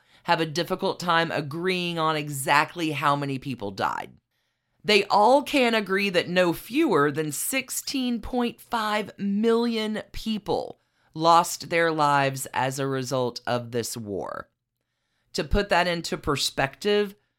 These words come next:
in nineteen fourteen, the entire population of the Netherlands was six point two million.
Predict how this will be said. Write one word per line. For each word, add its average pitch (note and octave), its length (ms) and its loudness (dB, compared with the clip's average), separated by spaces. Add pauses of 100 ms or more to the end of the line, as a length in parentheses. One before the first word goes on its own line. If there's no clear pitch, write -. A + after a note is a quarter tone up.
(240)
in E3+ 200 -2
nineteen E3+ 500 -2
fourteen, G3+ 720 -2
the F3+ 180 0
entire D3+ 520 -2
population F#3 760 -2
of F#3+ 140 -2
the D#3 80 -2
Netherlands A3 840 -2 (260)
was E3 200 -2
six - 360 -6
point E3 380 -8
two D#3 280 -4
million. F#2+ 520 -6